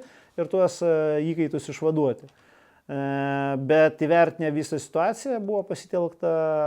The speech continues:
sąjungininkai, konkrečiai britai, e, S S ir amerikiečiai, e, šitą būtent, e, Navy Seals, šešta komanda. Tai va,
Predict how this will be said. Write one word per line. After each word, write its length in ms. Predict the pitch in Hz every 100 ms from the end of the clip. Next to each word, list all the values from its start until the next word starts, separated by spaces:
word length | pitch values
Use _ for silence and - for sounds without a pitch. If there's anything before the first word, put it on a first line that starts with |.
| 147 143 143 139 131
sąjungininkai, 800 | - 156 196 226 233 226 220 185
konkrečiai 1300 | 165 151 151 151 160 147 143 135 131 127 123 123 123
britai, 540 | 120 143 202 262 262 277 269 _ _
e, 120 | 214 220 220 220 220 220 226
S 100 | -
S 300 | 226 226 214 - -
ir 420 | 165 170 170 170 165 165
amerikiečiai, 800 | 160 165 160 170 143 139 127 120
e, 320 | 123 135 127 131
šitą 360 | - 131 131 127
būtent, 600 | 131 131 131 127 123 131
e, 260 | 123 120 127 _ - _ -
Navy 260 | 139 143 135
Seals, 460 | - 131 120 - 120 110
šešta 340 | 127 127 -
komanda. 480 | - 131 120 120 -
Tai 140 | - 147
va, 160 | 147